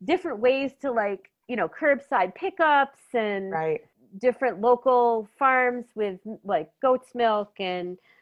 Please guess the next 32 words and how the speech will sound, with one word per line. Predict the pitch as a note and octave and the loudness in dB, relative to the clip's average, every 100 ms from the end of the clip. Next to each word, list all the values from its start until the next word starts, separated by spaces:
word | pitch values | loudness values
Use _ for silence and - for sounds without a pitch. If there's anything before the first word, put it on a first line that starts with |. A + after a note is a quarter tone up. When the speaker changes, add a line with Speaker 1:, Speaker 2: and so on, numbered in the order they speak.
| _ _ - | _ _ 0
Speaker 1:
um, | E3+ D#3+ E3+ G3 | 0 0 -4 0
local | A3+ A3 F#3+ | 0 0 -8
beef | A#3+ B3+ A#3+ | -6 -8 -6
and | A#3+ A3+ | -8 -6
stuff | - G#3+ G#3+ | 0 0 0
are | G3+ | -6
finding | G3+ A#3 A3 G#3+ | -2 0 0 -4
ways | G#3+ G#3 G3+ G3+ _ | -4 -4 -4 -8 _
to | A#3+ | -14
connect | B3 G#3 G3+ | -8 -6 -6
with | G3+ - | -8 -10
people. | G3+ G3 F#3+ F#3+ | -12 -4 -2 -2
And, | F3 E3+ _ _ _ _ - | -2 -6 _ _ _ _ -6
and | F#3 F3+ E3+ _ | -6 -4 -8 _
so | G#3+ | -8
we | G#3+ | -2
got | A#3 G#3+ | 0 2
a, | G3+ - _ - | 0 -4 _ -6
our | G#3+ | -4
friend | G3 A#3+ A3+ A3+ | -2 0 0 0
dropped | G3+ G#3 A#3 | 0 0 2
off | G#3 G3+ _ _ | 2 0 _ _
a | G3 F3+ | -4 -2
delivery | F3+ G#3+ G3+ G3 G#3 F#3+ G3 | -2 -6 -6 -6 -6 -8 -6
of | F3+ F#3 F3+ F3+ F3+ _ _ | -2 -2 -2 -4 -10 _ _
some | G#3+ | -10
beef, | F#3 B3 C4 B3+ - _ _ _ _ | -8 -8 -6 -8 -14 _ _ _ _
some | A#3+ G#3+ | -8 0
lumber | A3 A#3+ B3+ A#3+ | 0 2 2 2
that | A3 | -2
he | A3 | -4
did. | G#3+ G#3+ G#3 G#3 | -2 0 0 -4